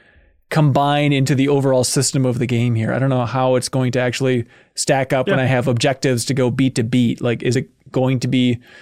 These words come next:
Speaker 1: is the bloom gonna be off the rose pretty quickly for, like, yeah, it can be a coconut, but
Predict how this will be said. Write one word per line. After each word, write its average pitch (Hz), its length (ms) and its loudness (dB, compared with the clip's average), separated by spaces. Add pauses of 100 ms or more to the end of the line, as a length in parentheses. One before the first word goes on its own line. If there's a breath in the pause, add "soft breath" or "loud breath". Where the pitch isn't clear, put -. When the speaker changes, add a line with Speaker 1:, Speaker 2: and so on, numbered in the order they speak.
(340 loud breath)
Speaker 1:
is 156 100 0
the 151 100 2
bloom 156 300 4
gonna 156 120 2
be 143 100 0
off 139 160 0
the 139 80 0
rose 139 240 2
pretty 147 180 0
quickly 143 340 -2
for, 139 140 -4
like, 127 320 -2
yeah, 170 180 2
it 156 60 -2
can 147 100 -4
be 151 120 2
a 247 60 0
coconut, 127 560 -2
but - 220 -4